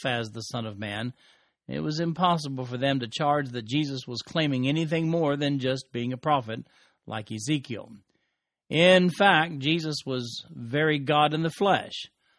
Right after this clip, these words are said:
But the term Son of Man suggested, but stopped short of proclaiming the same. However, Daniel used the term Son of Man to refer to the Messiah.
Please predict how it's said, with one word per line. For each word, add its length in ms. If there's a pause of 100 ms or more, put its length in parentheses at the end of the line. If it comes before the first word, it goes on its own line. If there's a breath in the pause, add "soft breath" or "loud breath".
(300)
But 160
the 80
term 320
Son 280
of 120
Man 320
suggested, 960
but 280
stopped 380
short 340
of 180
proclaiming 600
the 80
same. 580 (840)
However, 600
Daniel 720
used 340
the 80
term 320
Son 240
of 80
Man 380
to 140
refer 440
to 180
the 80
Messiah. 680